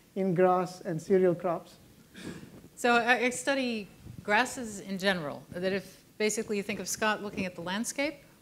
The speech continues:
Speaker 2: I look at the individual plants. But I think of them as a whole group. That is, we think about corn and sorghum and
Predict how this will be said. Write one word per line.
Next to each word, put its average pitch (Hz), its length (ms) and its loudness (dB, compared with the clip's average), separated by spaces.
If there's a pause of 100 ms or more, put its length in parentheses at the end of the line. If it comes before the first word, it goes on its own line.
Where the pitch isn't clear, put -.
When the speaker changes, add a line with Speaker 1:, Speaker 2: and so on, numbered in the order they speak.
(180)
Speaker 2:
I 170 100 0
look 196 200 -4
at 202 80 -6
the 190 100 -6
individual 196 480 -4
plants. 180 680 -4 (1000)
But 196 100 0
I 214 80 6
think 330 220 -4
of 294 120 -6
them 262 140 -2
as 214 120 -2
a 202 80 0
whole 202 600 -4 (540)
group. 180 420 -6 (460)
That 180 140 0
is, 185 400 -6
we 185 100 -2
think 233 220 0
about 190 220 0
corn 208 640 0
and 190 180 -6
sorghum 175 840 -2 (800)
and 180 420 0